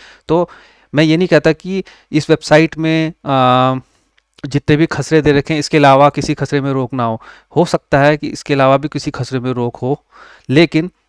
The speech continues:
जिन जिन का इसमें लिस्टेड हो रखा है नाम, जिन जिन खसरों का नाम इसमें लिस्टेड है इस वेबसाइट में, उनमें तो पक्का ही रोक है, उसमें तो कोई चांस ही नहीं है कि रोक नहीं है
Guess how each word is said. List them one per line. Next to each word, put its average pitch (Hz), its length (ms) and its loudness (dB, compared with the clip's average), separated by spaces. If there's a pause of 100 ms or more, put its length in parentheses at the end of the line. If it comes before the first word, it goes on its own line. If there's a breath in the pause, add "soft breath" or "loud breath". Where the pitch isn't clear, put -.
(260)
जिन 185 380 2
जिन 180 200 2
का 175 380 6
इसमें 165 280 -2
लिस्टेड 139 400 2
हो 135 160 -2
रखा 135 260 2
है 113 80 0
नाम, 107 280 -6
जिन 127 120 -8
जिन 135 140 -8
खसरों 131 320 -6
का 135 160 -4
नाम 127 260 -4 (380)
इसमें - 260 -6
लिस्टेड 127 380 -4
है 131 280 -2
इस - 120 -8
वेबसाइट 131 320 -4
में, 151 80 -6
उनमें 151 260 -4
तो 175 80 0
पक्का 151 340 2
ही 151 140 4
रोक 120 280 -2
है, 107 80 -8
उसमें 135 280 -10
तो 170 220 -4 (280 loud breath)
कोई 147 260 2 (220 soft breath)
चांस 135 260 0
ही 143 60 -4
नहीं 131 120 -2
है 131 80 -4
कि 139 80 -4
रोक 123 280 -4
नहीं 113 240 -8
है - 160 -16